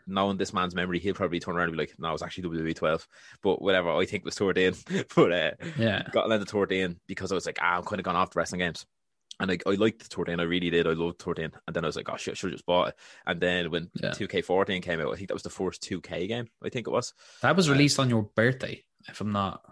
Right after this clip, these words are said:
Speaker 1: Yeah, one of them were,
Speaker 2: I think
Speaker 1: yeah.
Speaker 2: it was, wasn't it?
Speaker 1: Yeah, I think it was.
Speaker 2: Yeah.
Speaker 1: And, uh,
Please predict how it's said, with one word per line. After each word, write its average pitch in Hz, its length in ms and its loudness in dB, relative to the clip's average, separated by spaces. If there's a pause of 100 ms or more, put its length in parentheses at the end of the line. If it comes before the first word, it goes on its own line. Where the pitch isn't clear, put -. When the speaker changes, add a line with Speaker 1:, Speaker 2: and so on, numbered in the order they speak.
(200)
Speaker 1:
Yeah, 107 220 6
one 98 160 2
of 110 40 -2
them 92 120 -2
were, 85 80 4
Speaker 2:
I 98 120 8
think 82 120 2
Speaker 1:
yeah. 92 80 6
Speaker 2:
it 104 80 4
was, 104 160 0
wasn't 110 260 -4
it? - 60 -20 (240)
Speaker 1:
Yeah, 92 80 2
I 95 40 4
think - 180 -12
it - 60 -4
was. 95 220 2
Speaker 2:
Yeah. 101 220 -2 (380)
Speaker 1:
And, 90 280 0
uh, 82 200 2